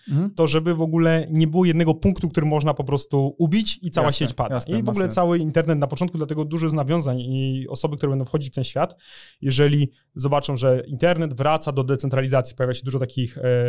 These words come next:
Speaker 2: zdań, że teraz mamy scentralizowany internet, ten Web dwa, zaraz
Speaker 1: Mhm.
Speaker 2: jeszcze powiem, o co to chodzi. Natomiast, że Web trzy to jest decentralizacja, czyli że nie ma jednego punktu, takiej wyspy, która by trzymała wszystko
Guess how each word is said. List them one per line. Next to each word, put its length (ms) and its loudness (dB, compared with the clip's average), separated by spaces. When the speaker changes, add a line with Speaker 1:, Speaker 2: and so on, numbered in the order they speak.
Speaker 2:
zdań, 280 0
że 220 -2
teraz 280 0
mamy 220 0
scentralizowany 680 0
internet, 320 -6
ten 140 -6
Web 140 -2
dwa, 220 -2
zaraz 180 0
Speaker 1:
Mhm. 100 2
Speaker 2:
jeszcze 140 -2
powiem, 240 -2
o 40 -2
co 120 -10
to 80 -2
chodzi. 300 2
Natomiast, 340 0
że 100 2
Web 160 0
trzy 340 0
to 80 -2
jest 100 -4
decentralizacja, 920 0
czyli 200 -6
że 120 0
nie 100 2
ma 100 2
jednego 280 0
punktu, 500 -2
takiej 340 -6
wyspy, 320 -2
która 180 0
by 120 -4
trzymała 340 -2
wszystko 420 -2